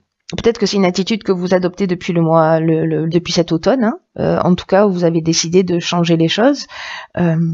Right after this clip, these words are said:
mais en tout cas, la carte de l'originalité, ce qu'elle nous dit, c'est qu'il faut absolument que vous puisiez, euh, dans, dans, dans, dans vos idées, euh, originales, dans les idées qui traversent votre esprit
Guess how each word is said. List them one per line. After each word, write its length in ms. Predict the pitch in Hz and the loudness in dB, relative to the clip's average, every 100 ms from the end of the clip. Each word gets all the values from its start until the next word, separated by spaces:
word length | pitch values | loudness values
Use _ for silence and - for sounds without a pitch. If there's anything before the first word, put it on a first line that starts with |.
| 170 _ _ - - | -6 _ _ -10 2
mais 60 | 196 | 4
en 60 | 196 | 4
tout 80 | |
cas, 100 | - | 2
la 80 | 269 | 0
carte 160 | 208 202 | 0 0
de 60 | |
l'originalité, 680 | 196 185 190 190 190 190 269 | 0 2 2 4 2 2 0
ce 100 | - | 2
qu'elle 140 | 190 | 2
nous 80 | 190 | 2
dit, 160 | 180 - | 2 -2
c'est 140 | 202 | -2
qu'il 140 | - 185 | -6 -2
faut 180 | 190 - | -2 -2
absolument 480 | 196 254 233 254 | -4 -2 0 0
que 120 | 233 196 | -2 -4
vous 120 | 190 | -4
puisiez, 760 | - 214 202 185 214 226 233 | -6 -4 -2 0 2 4 6
euh, 120 | 208 | 4
dans, 320 | 175 175 175 175 | 2 2 2 2
dans, 320 | 165 165 160 | 0 2 0
dans, 240 | 156 - | 0 -2
dans 180 | 165 165 | -2 -2
vos 160 | 165 165 | -2 -2
idées, 580 | 165 202 185 226 226 | -2 -2 2 4 6
euh, 140 | 196 170 | 6 4
originales, 600 | 208 202 202 190 185 220 233 - - - | 2 2 0 2 2 0 -4 -10 -8 0
dans 100 | 180 | 2
les 200 | 180 202 | 4 2
idées 140 | 247 | -2
qui 120 | - | -2
traversent 380 | - 240 254 208 | -4 -2 -2 -2
votre 220 | 202 - | -4 -2
esprit 400 | 185 - 247 262 | -4 -2 -2 -2